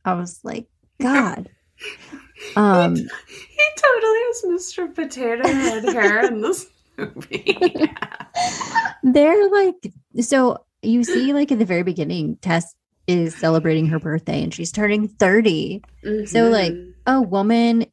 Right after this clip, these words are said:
Speaker 1: in nineteen eighty-eight turning thirty, it's like, well, pff, you're basically <laughs> almost dead, so you better hurry up and do something.
Speaker 2: Wah, wah.
Speaker 1: Yeah, you better frickin' get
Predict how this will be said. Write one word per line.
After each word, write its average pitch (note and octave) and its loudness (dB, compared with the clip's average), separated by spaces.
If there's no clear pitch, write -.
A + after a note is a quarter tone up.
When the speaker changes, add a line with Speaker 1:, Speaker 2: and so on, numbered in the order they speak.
Speaker 1:
in G3 4
nineteen E3+ -2
eighty-eight E3+ -4
turning F#3 -2
thirty, E3 -4
it's E3 -10
like, E3 -6
well, B3+ 2
pff, - -18
you're G#3 0
basically C4+ 2
<laughs> - -10
almost A3 2
dead, E3 -4
so E3 -4
you A#3 2
better C4+ 2
hurry A3+ 0
up A3 -4
and F#3 -8
do F3+ -12
something. - -8
Speaker 2:
Wah, C4 2
wah. E3 -2
Speaker 1:
Yeah, F3+ -4
you G3+ -4
better G3+ 0
frickin' E3+ -4
get F3+ 2